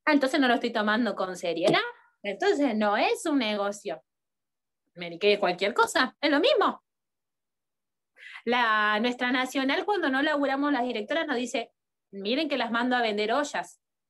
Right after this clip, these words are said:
Yo a ustedes les digo, "Miren que para ser así, vayan a vender Avon,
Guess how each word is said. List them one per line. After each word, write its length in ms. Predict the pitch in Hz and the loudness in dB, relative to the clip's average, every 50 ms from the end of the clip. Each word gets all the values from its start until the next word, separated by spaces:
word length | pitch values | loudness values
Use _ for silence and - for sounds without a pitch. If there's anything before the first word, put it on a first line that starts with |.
| _ _ _ _ _ _ _ _ _ _ _ _ _ _ _ _ _ _ _ _ _ _ _ | _ _ _ _ _ _ _ _ _ _ _ _ _ _ _ _ _ _ _ _ _ _ _
Yo 140 | - - 262 | -4 -2 -2
a 60 | 320 | 0
ustedes 200 | 339 - 330 339 | 2 2 2 4
les 120 | 339 285 294 | 4 4 4
digo, 240 | 311 320 262 - - | 4 2 2 0 -2
"Miren 420 | - 196 226 302 370 392 427 427 427 466 - - | -4 -2 0 2 2 2 2 0 -2 -6 -8 -6
que 120 | - 240 | -4 -4
para 260 | 214 - 208 - - | -2 0 0 0 0
ser 180 | - - 349 359 | 0 0 0 0
así, 360 | 302 277 - - 359 415 440 269 | 0 0 0 2 2 2 4 2
vayan 300 | 302 262 247 254 240 214 | 0 0 -2 -2 -2 -2
a 40 | |
vender 280 | 202 202 196 202 208 202 | -2 -2 -2 0 0 0
Avon, 240 | 196 208 320 427 | 2 2 0 0